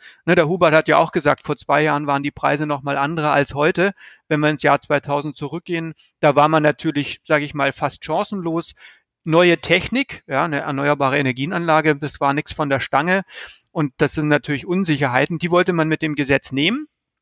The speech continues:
und hat gesagt, ich gebe euch drei gesetzliche Ansprüche als Anlagenbetreiberin, als Anlagenbetreiber gegen den Netzbetreiber für die allgemeine Versorgung. Das ist einmal der Anspruch auf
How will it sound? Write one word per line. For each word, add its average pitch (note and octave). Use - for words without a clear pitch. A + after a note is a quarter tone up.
und E3
hat F3
gesagt, D#3
ich F3+
gebe F#3
euch E3+
drei C#3+
gesetzliche D#3
Ansprüche G3+
als F3+
Anlagenbetreiberin, F3+
als D#3+
Anlagenbetreiber D#3+
gegen D#3
den D#3
Netzbetreiber D#3
für D3+
die C#3+
allgemeine C#3
Versorgung. E3
Das E3
ist E3+
einmal E3+
der D3
Anspruch D#3
auf D3+